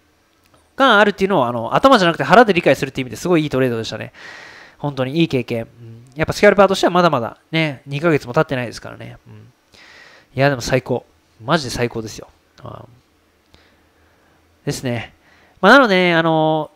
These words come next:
ー、まあ、僕、スイングではね、正直勝率はもう九割超えてるんですけど、まあ、ぶっちゃけ、その、勝てるトレーダーっていっぱいいるじゃないですか。もう、今の時代って。もう昔だったら、と-、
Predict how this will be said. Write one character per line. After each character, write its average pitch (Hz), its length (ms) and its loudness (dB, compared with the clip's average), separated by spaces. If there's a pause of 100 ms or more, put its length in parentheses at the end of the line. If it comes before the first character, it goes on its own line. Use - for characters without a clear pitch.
(420)
ー、 208 40 -12
ま 190 140 2
あ、 143 40 -4
僕、 190 360 0
ス 262 120 2
イ 277 60 0
ン 294 40 -4
グ 320 80 4
で 339 100 6
は 240 40 4
ね、 170 160 2
正 185 140 2
直 185 140 2
勝 170 240 2
率 165 240 -4
は 170 360 2
も 170 200 4
う - 20 -10
九 196 140 4
割 139 120 6
超 151 140 2
え - 20 4
て 185 80 0
る 190 100 2
ん - 20 -6
で 123 80 -10
す - 80 -16
け 123 80 -4
ど、 117 260 0 (260)
ま 190 140 0
あ、 139 60 -2
ぶ 135 220 -4
っ - 20 0
ち - 120 -2
ゃ 453 40 6 (240)
け、 190 160 -12 (520)
そ - 140 0
の、 175 640 0
勝 - 180 0
て 480 60 10
る 466 80 6
ト 170 100 6
レ 151 60 8
ー 147 40 8
ダ 139 60 4
ー - 20 -4
っ - 40 -8
て - 40 -14
い 135 40 -10
っ - 20 -20
ぱ - 140 6
い - 20 10
い - 40 10
る 294 40 6
じ 254 60 4
ゃ 190 40 4
な 139 60 0
い - 20 -2
で 123 40 -6
す - 80 -14
か。 104 180 -12 (140)
も 131 340 -4
う、 120 100 -14
今 165 200 2
の 135 100 2
時 113 80 -6
代 117 140 -2
っ 113 40 -10
て。 - 280 -12 (1000)
も 147 60 -2
う 139 40 -6
昔 220 240 4
だ 294 80 8
っ 294 40 6
た - 100 6
ら、 143 160 8
と-、 - 180 -4